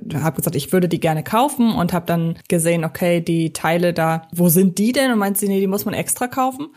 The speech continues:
Und dann meinte ich, ach, extra, okay, wie teuer? Dann hat sie mir gesagt, wie teuer der Preis ist. Und dann meinte ich, okay, da muss ich jetzt nochmal drüber nachdenken. Und dann meinte sie halt wirklich so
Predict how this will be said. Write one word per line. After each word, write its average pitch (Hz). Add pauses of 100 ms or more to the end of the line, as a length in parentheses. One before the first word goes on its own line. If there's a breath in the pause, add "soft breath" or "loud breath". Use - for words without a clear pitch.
(100)
Und 196
dann 196
meinte 190
ich, -
ach, 202
extra, 226
okay, 196
wie 190
teuer? 233
Dann 190
hat 175
sie 190
mir 185
gesagt, 185
wie 175
teuer 175
der 170
Preis 170
ist. 262
Und 202
dann 196
meinte 190
ich, 190
okay, 185
da 175
muss 175
ich 196
jetzt 185
nochmal 180
drüber 175
nachdenken. 170
Und 175
dann 175
meinte 175
sie 175
halt 180
wirklich 196
so 180